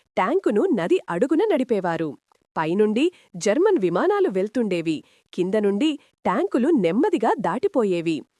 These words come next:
కానీ ఆ పైపు విరిగిపోతే ట్యాంకులో ఉన్నవారందరూ మునిగిపోయేవారు.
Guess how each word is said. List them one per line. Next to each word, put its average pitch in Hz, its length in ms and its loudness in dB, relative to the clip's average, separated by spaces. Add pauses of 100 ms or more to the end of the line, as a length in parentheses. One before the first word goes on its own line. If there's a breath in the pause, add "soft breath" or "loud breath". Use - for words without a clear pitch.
(180)
కానీ 202 400 2 (300 soft breath)
ఆ 208 100 2
పైపు 226 380 -2
విరిగిపోతే 233 760 0 (280 soft breath)
ట్యాంకులో 320 480 0
ఉన్నవారందరూ 254 960 0
మునిగిపోయేవారు. 190 1000 -2